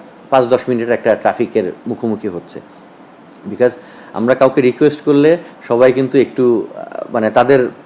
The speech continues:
প্রবলেমটা বলার চেষ্টা করে, তো তাতে কিন্তু সময় ক্ষেপণ হয়। এই সময় ক্ষেপণের কারণে আমার কিন্তু পিছনে গাড়ির জট বেঁধে যায়। অ্যারাইভালের ক্ষেত্রেও ঠিক তাই,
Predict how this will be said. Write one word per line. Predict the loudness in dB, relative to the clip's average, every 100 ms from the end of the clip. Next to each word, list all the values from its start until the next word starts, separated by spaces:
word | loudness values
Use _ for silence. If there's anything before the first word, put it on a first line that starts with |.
| -20 -20 2
প্রবলেমটা | 4 6 4 4 4
বলার | 4 4 0
চেষ্টা | -6 -6
করে, | -6 -8 -12 -20 -20 -18 -10
তো | -2
তাতে | 0 0
কিন্তু | 0 -2
সময় | 0 2 2
ক্ষেপণ | 0 -2 -4
হয়। | -4 -12 -16 -20 -20 -6
এই | -2 0
সময় | 0 0
ক্ষেপণের | 0 -2 -2 -2
কারণে | 0 0 0
আমার | -2 -4
কিন্তু | -6 -8 -6
পিছনে | -6 -4 -2
গাড়ির | 0 0 0
জট | -2 -2 -6 -12
বেঁধে | -10 -10
যায়। | -14 -16 -20 -20 -20 -20 -8 0
অ্যারাইভালের | 4 6 6 4 2
ক্ষেত্রেও | -2 0 0
ঠিক | 0 -6 -2
তাই, | -4